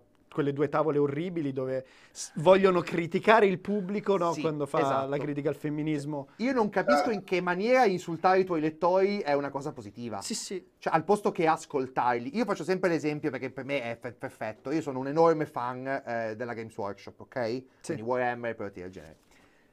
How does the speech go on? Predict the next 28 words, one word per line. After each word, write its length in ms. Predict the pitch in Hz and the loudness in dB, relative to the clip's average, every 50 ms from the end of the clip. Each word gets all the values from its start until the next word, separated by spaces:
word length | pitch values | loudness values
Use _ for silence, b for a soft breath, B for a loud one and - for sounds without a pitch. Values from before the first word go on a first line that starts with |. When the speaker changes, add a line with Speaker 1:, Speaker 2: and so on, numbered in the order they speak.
| _ - 139 | _ -16 -8
Speaker 2:
Durante 840 | 131 180 190 202 220 254 302 320 320 - 302 254 240 240 226 226 226 - | 0 4 8 10 10 10 10 8 4 2 4 6 8 8 8 6 2 0
il 400 | - 139 139 139 135 135 135 131 | 0 2 2 2 2 2 0 -2
boom 480 | 123 113 127 151 180 202 208 202 190 170 | -2 0 2 4 4 4 4 4 4 4
del 380 | 143 147 135 135 131 131 127 120 | 4 4 4 4 4 2 2 2
Black 160 | 135 143 143 | 0 0 -2
Lives 160 | 147 131 120 | -2 -4 -4
Matter 320 | 123 135 143 151 151 147 127 | 0 2 2 2 2 0 -4
l'anno 180 | 127 117 117 | -4 -4 -6
scorso, 440 | 117 - - 147 156 165 160 160 156 | -6 -4 2 4 4 4 4 2 -2
con 100 | 135 135 | -2 -2
l'uccisione 260 | 131 127 117 123 120 | -2 -4 -6 -8 -8
di 80 | 117 117 | -8 -8
Floyd, 280 | - 135 135 143 147 127 | -6 -4 -4 -2 -2 -2
eccetera, 600 | 120 - - - 107 98 - 113 123 156 214 247 - - _ _ _ _ _ _ _ _ _ _ _ | -6 -8 -10 -12 -10 -8 -4 -2 0 0 0 -2 -6 -14 _ _ _ _ _ _ _ _ _ _ _
Games 280 | - 147 190 240 285 - | -4 0 0 2 2 2
Workshop 220 | 339 320 262 - | 0 -2 -2 -4
fa 80 | - 143 | -4 -4
questa 240 | 139 180 180 - 254 | -6 -2 0 2 2
qua 100 | 247 220 | 2 2
che 100 | 185 175 | 2 0
secondo 200 | - 196 208 196 | 0 0 0 2
me 60 | 185 | 2
è 20 | |
una 100 | 156 135 | 2 2
mossa 200 | 151 151 - 156 | 0 0 0 -2
da 80 | 127 120 | -4 -4
maestro. 520 | 113 95 - 95 - - - - 101 - - _ _ _ _ _ _ _ _ _ _ _ - | -6 -8 -10 -12 -14 -16 -16 -16 -16 -16 -18 _ _ _ _ _ _ _ _ _ _ _ 0
Pubblica 720 | 269 277 247 170 139 147 131 - - - 113 98 104 | 2 2 2 2 0 -2 -2 -4 -4 -4 -4 -4 -4